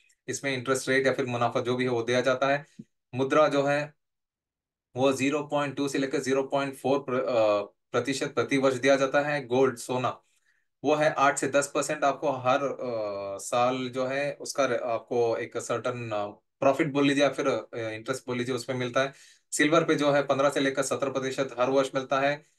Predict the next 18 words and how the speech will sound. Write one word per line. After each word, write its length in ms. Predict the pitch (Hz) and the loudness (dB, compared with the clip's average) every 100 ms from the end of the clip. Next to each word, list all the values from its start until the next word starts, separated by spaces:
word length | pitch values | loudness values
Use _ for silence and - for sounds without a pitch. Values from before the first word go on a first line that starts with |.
| _ - | _ 4
और 320 | 139 139 117 | 4 6 2
रियल 260 | 135 175 170 | 2 2 2
एस्टेट 240 | 165 165 | -2 -4
में 140 | 156 | -4
जो 100 | 143 | -2
है 100 | 160 | 0
पन्द्रह 360 | 160 139 156 175 | 0 -2 0 0
से 280 | 170 160 160 | 0 -4 -2
बीस 200 | 156 185 | -4 -4
प्रतिशत 480 | - 156 156 160 - | -4 -4 -2 -2 -4
तक 60 | - | -6
जो 340 | 135 123 131 | -8 -2 0
है 140 | 143 190 | 2 2
वो 160 | 160 | 4
आपको 320 | 151 127 - 214 | 4 2 -2 0
प्रॉफिट 320 | 151 160 131 | 0 0 -2
देता 240 | 110 | 0
है। 80 | 117 | 2